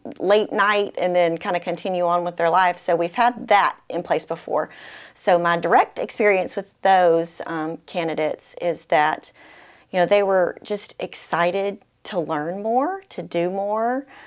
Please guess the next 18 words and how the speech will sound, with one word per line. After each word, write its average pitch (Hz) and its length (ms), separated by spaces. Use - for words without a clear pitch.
Um, 156 380
one 185 320
candidate 180 460
in 180 100
particular, 175 540
Tiara 165 340
Moss, 175 360
and 165 220
she 175 260
is 170 180
featured 185 580
in 165 260
our 165 200
video 139 420
about 117 300
the 110 80
paraprofessional - 640
program. - 460